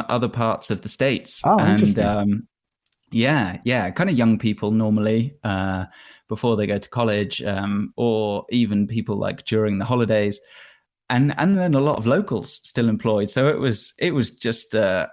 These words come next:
Speaker 1: a, <laughs> a weird experience, but it was amazing. It was really, really cool. Like, um,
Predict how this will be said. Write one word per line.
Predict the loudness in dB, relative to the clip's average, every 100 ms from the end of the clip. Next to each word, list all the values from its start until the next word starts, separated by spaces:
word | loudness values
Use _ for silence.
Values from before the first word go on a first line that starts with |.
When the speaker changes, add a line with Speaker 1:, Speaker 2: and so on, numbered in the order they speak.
| -6
Speaker 1:
a, | -4 -4 -8
<laughs> | -6
a | -2 0
weird | 0 2 0 -2
experience, | -6 -4 -2 -2 -6 -4
but | 0
it | 0
was | 2
amazing. | 2 2 2 0
It | -6
was | -6
really, | -2 -2 0
really | -4 -6
cool. | -4 -4 -2
Like, | -4 -6 -8 _
um, | -4 -2 -2 -4